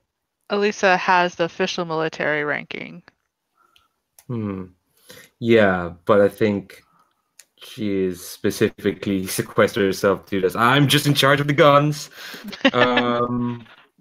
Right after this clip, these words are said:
Speaker 2: I, right, let me look at that list of ranking. Um, yeah, military. Yeah, military. I'd, I'd be higher up, but captain could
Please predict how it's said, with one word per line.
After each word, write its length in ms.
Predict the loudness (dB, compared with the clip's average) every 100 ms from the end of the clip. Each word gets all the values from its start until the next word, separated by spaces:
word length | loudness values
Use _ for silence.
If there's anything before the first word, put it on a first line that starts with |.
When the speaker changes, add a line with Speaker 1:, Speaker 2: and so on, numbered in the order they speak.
| _ _ _ _ _ _ _
Speaker 2:
I, 80 | -10 -6 -8 -10 -20 _ _ _ _ -20 -18 -18 -12
right, 180 | -6 -4
let 80 | -2
me 60 | -4
look 120 | -4
at 60 |
that 220 | -4 -4 -6
list 280 | -8 -8
of 360 | -8 -6 -8 -14 -20 _ _ -20 -14
ranking. 640 | -12 -12 -12 -12 -14 -16 _ -12
Um, 460 | -10 -8 -8 -10 -14 _ _ _ _ 0
yeah, 120 | 4
military. 800 | 6 6 4 4 4 2 0 -4
Yeah, 220 | 0 0
military. 480 | 2 0 0 0 0
I'd, 160 | -4 -8 -12 -10 -10
I'd 140 | -10 -12
be 80 | -8
higher 220 | -6 -4
up, 140 | -6
but 140 | -10 -14 _ -20 -16
captain 360 | -12 -12 -12
could 180 | -18 -20